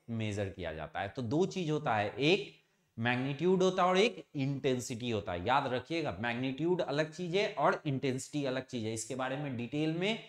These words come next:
Google पे भी पढ़ लीजिएगा तो समझ में आ जाएगा। मैग्नीट्यूड और इंटेंसिटी समझना कोई बड़ी चीज नहीं है,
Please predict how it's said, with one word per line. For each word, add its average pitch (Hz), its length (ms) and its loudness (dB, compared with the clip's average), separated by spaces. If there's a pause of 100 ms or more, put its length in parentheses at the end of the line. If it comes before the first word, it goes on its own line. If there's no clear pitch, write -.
(260)
Google 139 340 0
पे 156 100 0
भी 156 120 0
पढ़ 147 200 0
लीजिएगा 139 360 -2
तो 135 120 -8
समझ 104 240 -8
में 101 160 -6
आ 92 80 -6
जाएगा। 90 260 -6
मैग्नीट्यूड 107 540 -4
और 123 160 -4
इंटेंसिटी 120 520 -6
समझना 127 340 -4
कोई 131 180 -2
बड़ी 131 220 0
चीज 247 420 2 (460)
नहीं 113 460 0
है, 82 200 -8